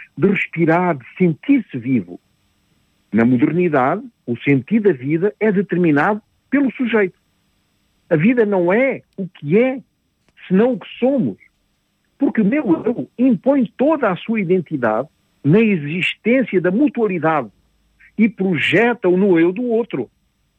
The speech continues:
buscando incorporá-lo, incluí-lo, integrá-lo. Esta incorporação do eu, do outro no meu eu, leva-me à indigência da minha própria especificidade,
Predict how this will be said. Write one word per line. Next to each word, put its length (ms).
buscando 500
incorporá-lo, 800
incluí-lo, 680
integrá-lo. 680
Esta 280
incorporação 640
do 180
eu, 200
do 160
outro 360
no 160
meu 260
eu, 180
leva-me 360
à 60
indigência 880
da 100
minha 160
própria 380
especificidade, 1080